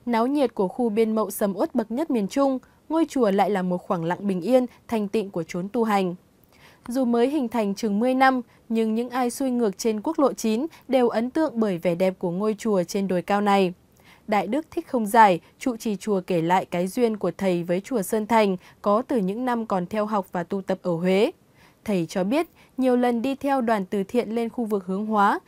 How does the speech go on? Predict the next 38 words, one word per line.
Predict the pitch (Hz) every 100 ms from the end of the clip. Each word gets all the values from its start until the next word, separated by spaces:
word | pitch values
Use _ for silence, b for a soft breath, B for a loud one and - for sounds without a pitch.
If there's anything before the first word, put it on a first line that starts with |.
| b _
khi | 294
đến | 240 208
xã | - 247
Tân | 269 269 254
Thành, | 247 220 190 B B
thấy | 233 220
Phật | 277 277 -
tử | 240
rất | 175 294 240
đông | 247 240 202 B
nhưng | 220 220 208
chưa | - 233
có | 220 190
chùa. | - 277 226 185 b b -
Phật | 285 -
tử | 285 226
phải | 208 233 175
sinh | 254 247
hoạt | 247 214 -
ở | 196
niệm | 190 214
Phật | 226 208
đường | 208 226 208 B _
mượn | 214 208
từ | 208 190
một | 185 180
nhà | 196 180
dân, | 233 247 240 b -
rất | 349 339
bất | 339 -
tiện | 262 180
và | 185 190 175
không | 220 208
được | 190 -
tôn | 214 208
nghiêm | 208
như | 208 196
ý. | 208 220